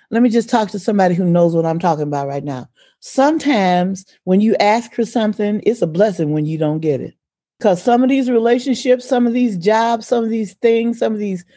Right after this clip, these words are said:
uh, cars that we buy that look so good and we get 'em and they're lemons. Y'all know what I'm talking about? It doesn't even have to be a used car. Sometimes it's a brand new car. You drive it off the lot, the thing starts shake, rattling, and rolling,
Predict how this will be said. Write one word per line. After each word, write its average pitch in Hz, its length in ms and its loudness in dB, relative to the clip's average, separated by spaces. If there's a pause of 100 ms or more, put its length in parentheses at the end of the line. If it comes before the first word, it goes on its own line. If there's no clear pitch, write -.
(240)
uh, 170 360 4
cars 240 640 2
that 220 180 0
we 226 120 -2
buy 214 360 2
that 180 220 0
look 214 260 0
so 247 160 0
good 226 300 0
and 202 80 -4
we 202 100 -4
get 226 240 0
'em 247 160 -2 (240)
and 185 160 2
they're 185 120 6
lemons. 247 720 2
Y'all 240 220 4
know 277 100 2
what 277 120 4
I'm 277 80 0
talking 285 240 0
about? 294 240 0 (240)
It 196 80 0
doesn't 240 240 2
even 262 140 4
have 269 120 0
to 247 60 -8
be 254 100 0
a 254 60 0
used 262 320 0
car. 175 240 2
Sometimes 262 500 -2
it's 202 140 -12
a 170 80 0
brand 214 420 -2 (240)
new 226 340 0
car. 220 300 2
You 196 160 0
drive 214 380 0
it 220 60 0
off 214 220 0
the 214 80 -4
lot, 208 360 0 (200)
the 175 80 -2
thing 226 280 0
starts 202 380 0
shake, 247 360 0
rattling, 220 500 0
and 185 140 -2
rolling, 214 400 2